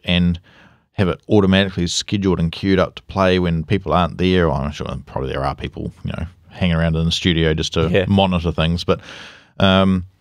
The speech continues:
Speaker 1: you know, a-, generating twenty-four seven content to, for a radio station or for a T V station can't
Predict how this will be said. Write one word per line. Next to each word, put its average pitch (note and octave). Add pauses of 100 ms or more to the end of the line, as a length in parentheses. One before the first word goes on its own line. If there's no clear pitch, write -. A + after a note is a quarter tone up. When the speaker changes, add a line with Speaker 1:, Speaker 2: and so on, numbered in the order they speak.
(500)
Speaker 1:
you A2+
know, A2+ (100)
a-, B2+ (380)
generating A2+
twenty-four G2 (120)
seven F#2
content F#2 (140)
to, E2+ (300)
for F2+
a D#2
radio F2
station F2
or -
for -
a D#2+
T F#2+
V F#2
station F2+
can't E3